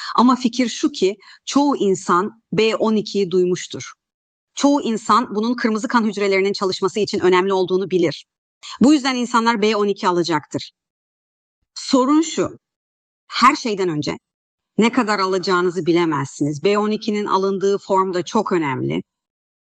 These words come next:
Yani bir hastam geldiğinde ona otomatik olarak B on iki vermiyorum, ancak bir noktada bunu yapmak zorunda kalacağımızdan oldukça emin olsam bile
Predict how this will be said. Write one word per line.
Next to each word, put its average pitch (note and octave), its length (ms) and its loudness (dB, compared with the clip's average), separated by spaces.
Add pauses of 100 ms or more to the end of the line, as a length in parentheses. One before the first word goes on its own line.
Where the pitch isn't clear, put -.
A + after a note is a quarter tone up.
(200)
Yani F#3 340 2
bir A3+ 100 0
hastam G#3+ 500 0
geldiğinde G3+ 460 0
ona G3 200 0
otomatik G3 480 -4
olarak G3 360 -2
B G3 140 0
on F#3+ 140 -2
iki G3 220 -4
vermiyorum, F#3 580 0
ancak F#3 420 -2
bir G3 120 0
noktada F#3 440 0
bunu F#3 140 2
yapmak F3+ 400 2
zorunda F3 340 2
kalacağımızdan E3+ 760 2
oldukça F3 460 0
emin F#3 260 2
olsam F3+ 460 0
bile F3 280 0